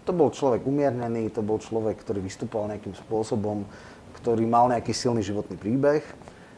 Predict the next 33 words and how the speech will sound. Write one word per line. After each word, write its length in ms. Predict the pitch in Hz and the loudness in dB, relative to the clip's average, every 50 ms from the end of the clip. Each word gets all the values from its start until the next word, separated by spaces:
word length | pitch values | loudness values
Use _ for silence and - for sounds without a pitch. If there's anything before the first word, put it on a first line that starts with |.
| - - - - | -16 -12 -8 -6
A 160 | 90 95 95 | -4 -4 -4
potom 320 | - - 139 135 147 139 123 | -4 -4 -4 0 0 0 0
prišiel 400 | - 117 127 - - 135 117 - | 0 -2 -2 0 0 0 0 0
tu 80 | 127 | -2
nejaký 400 | 123 120 117 120 104 - 117 104 | -2 -2 -2 -4 -4 -4 -6 -6
človek, 720 | - - 98 104 110 117 123 110 - - - - - - - | -4 -2 -2 0 2 4 2 2 2 4 2 2 2 2 -2
ktorý 220 | 120 117 117 113 | -2 -2 0 0
je 20 | |
nejaký 180 | 113 113 - - 101 | -2 -4 -4 -4 0
derivát 400 | 98 110 113 113 107 107 107 104 | 0 2 2 2 2 2 0 0
Matoviča, 800 | - 107 101 95 95 - 120 107 120 117 - - 127 123 - - | -2 -6 -8 -6 -4 -4 -2 -2 -2 -4 -2 -4 -4 -4 -4 -6
ani 160 | - 107 110 | -6 -4 -2
neviem, 320 | 117 120 123 127 131 117 104 | 0 2 4 4 2 2 0
po-, 160 | 117 120 - | -4 -6 -6
či 160 | - - 113 | -6 -8 -4
povedať, 400 | - 113 113 113 113 104 - - | 0 0 2 2 2 0 -4 -6
či 80 | 101 - | -8 -8
sofistikovanejší, 1000 | - 101 - 113 - - 135 117 - 107 127 113 110 107 117 131 - - 127 139 - - - - - - - - - | -8 -6 -6 -6 -2 -2 -2 -2 -2 -2 -2 -2 -2 -4 -6 -6 -4 -4 -4 -4 -6 -8 -16 -20 -20 -20 -18 -12 -10
a 80 | - | -10
v 60 | - - | -8 -6
podstate 640 | - 131 - - - - - - - 123 113 110 - | -6 -6 -6 -4 -4 -4 -4 0 0 0 0 0 -2
ťahá 320 | - 113 123 120 123 123 113 - | -2 -2 0 2 2 0 0 0
túto 320 | 123 120 - - 120 113 | -4 -6 -4 0 0 0
stranu 640 | 107 - - - - 107 110 117 117 117 120 120 110 - - - - - - - - - 143 - | 0 -2 -6 -8 -4 -2 -2 -2 0 -2 -2 -2 -4 -6 -12 -20 -20 -20 -20 -18 -16 -16 -8 -2
tam, 240 | - 110 113 120 117 | 0 2 2 2 2
kde 160 | 107 113 107 | 0 0 0
vôbec 320 | 95 107 117 113 113 110 - - | 0 2 2 2 2 0 -2 -2
podľa 240 | - 113 107 107 110 | -4 -2 -2 -2 -2
mňa 100 | 110 107 104 | -4 -4 -4
mentálne 580 | 107 107 107 98 113 107 107 107 104 104 104 90 87 87 - - - - | -4 -4 -2 0 0 0 2 0 -2 -4 -4 -6 -8 -12 -16 -18 -20 -16
akože 240 | - - 87 92 | -14 -12 -10 -8
nepatrí. 560 | 95 95 107 113 113 107 - - - - 107 | -8 -8 -4 -2 -2 -2 -2 -4 -4 -4 -2
E, 60 | 131 | -2